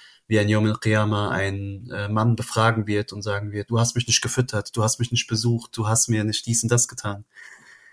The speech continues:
Und darin lehren, lernen wir ja letztlich, dass Allah subhanahu wa ta'ala gerade mit denen ist.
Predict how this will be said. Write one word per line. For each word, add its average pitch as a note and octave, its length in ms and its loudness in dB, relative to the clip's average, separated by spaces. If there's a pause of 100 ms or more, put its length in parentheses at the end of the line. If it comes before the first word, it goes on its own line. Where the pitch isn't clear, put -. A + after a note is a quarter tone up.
(200)
Und A2+ 140 4
darin B2+ 200 10
lehren, B2 720 8
lernen B2 560 6
wir G#2+ 120 4
ja G#2+ 140 4
letztlich, A2+ 720 2 (400)
dass - 180 2
Allah B2 200 6
subhanahu A#2 260 4
wa A#2 160 2
ta'ala A2+ 200 2
gerade A#2 680 4
mit A2 240 0
denen A2+ 340 2
ist. - 440 -2